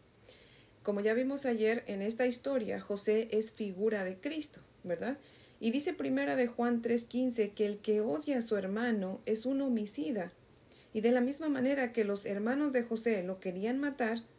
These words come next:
en Juan cinco dieciocho los judíos querían matar a nuestro Señor Jesucristo. En los versos diecinueve y veintiuno de aquí de Génesis treinta y siete,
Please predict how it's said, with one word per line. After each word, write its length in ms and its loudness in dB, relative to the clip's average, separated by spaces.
en 160 -4
Juan 300 0
cinco 340 0
dieciocho 540 0
los 160 0
judíos 400 -2
querían 340 -2
matar 320 -4
a 80 -4
nuestro 280 -8
Señor 260 -8
Jesucristo. 580 -8
En 80 0
los 160 0
versos 340 -2
diecinueve 520 2
y 40 0
veintiuno 560 0
de 80 0
aquí 240 -2
de 100 2
Génesis 440 -2
treinta 260 0
y 60 2
siete, 400 -4